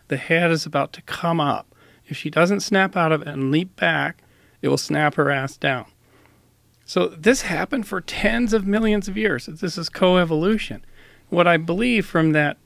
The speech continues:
that vision that I had was, I said, "Oh my God, this is why we're mesmerized by screens." We're the only animal that's mesmerized by s-, this,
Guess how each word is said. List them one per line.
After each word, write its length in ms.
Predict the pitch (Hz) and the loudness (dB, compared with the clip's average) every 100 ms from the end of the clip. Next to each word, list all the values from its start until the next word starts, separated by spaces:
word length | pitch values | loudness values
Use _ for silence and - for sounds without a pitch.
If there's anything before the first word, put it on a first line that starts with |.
| _ _ _ _ - | _ _ _ _ 0
that 180 | 151 - | 0 0
vision 420 | 151 214 247 208 | 4 4 4 4
that 120 | 156 | 2
I 80 | 135 | 0
had 340 | 139 247 240 | -2 0 0
was, 160 | 156 143 - | 0 -4 -6
I 80 | |
said, 160 | 156 180 | -8 -2
"Oh 140 | 202 254 | 2 4
my 220 | 170 131 | 2 -2
God, 500 | 151 226 240 143 - _ - - _ | -2 2 4 2 -2 _ -20 -20 _
this 180 | - 240 | 0 2
is 180 | 269 180 | 2 0
why 220 | 165 147 | 2 4
we're 140 | 156 160 | 4 4
mesmerized 640 | 147 151 - 151 151 147 | 4 2 2 2 2 0
by 160 | 147 151 | -4 -4
screens." 880 | - - 208 262 220 - - - - _ _ _ _ _ | -6 -4 0 2 2 -4 -10 -20 -20 _ _ _ _ _
We're 160 | 160 175 | 2 2
the 140 | 170 | 2
only 340 | 175 202 220 220 | 2 4 2 0
animal 540 | 185 202 214 165 139 - - - _ - | -2 0 2 2 0 -4 -20 -20 _ -8
that's 200 | 160 175 | -6 2
mesmerized 760 | 165 175 170 160 151 151 - | 2 2 2 2 4 2 0
by 360 | 147 143 143 143 _ _ _ - _ | 2 2 2 -4 _ _ _ -20 _
s-, 160 | - - - 180 - | -16 -14 -8 -8 -4
this, 320 | 165 135 - | -4 -2 -4